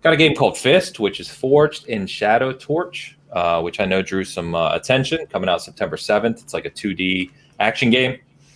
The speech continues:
And then, uh, the other big one, of course, is Death Stranding, uh, director's cut, um, which, if you weren't aware, is, yes, a new release for P S five, but you can upgrade to it for ten dollars, which I thought is good. We need to see more of that for these next-gen upgrades, in my opinion.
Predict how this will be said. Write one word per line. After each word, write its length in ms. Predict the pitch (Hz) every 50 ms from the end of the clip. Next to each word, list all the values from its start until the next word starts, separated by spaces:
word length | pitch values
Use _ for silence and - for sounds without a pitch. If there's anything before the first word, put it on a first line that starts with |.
| _ - - _ _ _ _ _ -
And 140 | 117 117 117
then, 220 | 113 110 110 107
uh, 180 | 107 104 104 101
the 120 | 98 110 110
other 140 | 104 113
big 180 | 85 104 101 -
one, 140 | 95 92 90
of 80 | 85
course, 260 | - - 98 85 - -
is 60 | -
Death 160 | - 87 82
Stranding, 440 | - - - 80 78 76 78 78 78
uh, 140 | 76 76 73
director's 460 | 73 76 73 71 - - - - -
cut, 240 | - - 69 - _ _ _ _ -
um, 440 | 80 82 82 78 78 76 76 78 82 90
which, 260 | 107 107 104 - -
if 120 | 92 -
you 120 | 101 95 101
weren't 240 | 123 170 190 185
aware, 420 | 143 104 95 90 87 87 85 85 87
is, 340 | 92 95 95 87 - - 92 80
yes, 280 | 107 104 98 87 - 107
a 40 | 95
new 160 | 101 113 120
release 300 | 113 110 107 107 107 -
for 80 | 110
P 160 | 92 - 113 101
S 140 | 92 -
five, 340 | - 98 95 95 98 98 -
but 100 | - 98
you 140 | 101 98 101
can 380 | - - - 127 123 123 117 85
upgrade 640 | 90 104 101 - - 92 90 87 85 85 - -
to 260 | - - 107 104 92 82
it 240 | 78 71 - - _ _ _
for 120 | - - -
ten 260 | - - 101 87 82
dollars, 480 | 78 73 69 60 53 55 - - - _ -
which 120 | 90 -
I 100 | - 85
thought 220 | 80 - 82 78 78
is 80 | 76
good. 300 | - - 82 76 71 73 - -
We 120 | 92 90 87 -
need 220 | 101 101 101 -
to 60 | 92 87
see 200 | - - 90 78 78
more 180 | 80 80 76
of 120 | 76 69 -
that 200 | 76 73 71 -
for 100 | - - 76
these 260 | 73 73 71 - - _ _ _ _ _ _ -
next-gen 380 | 98 90 85 - - - 85 78
upgrades, 400 | 78 76 - - 76 73 71 -
in 60 | - 71
my 140 | 69 69
opinion. 340 | 69 - - 71 69 - -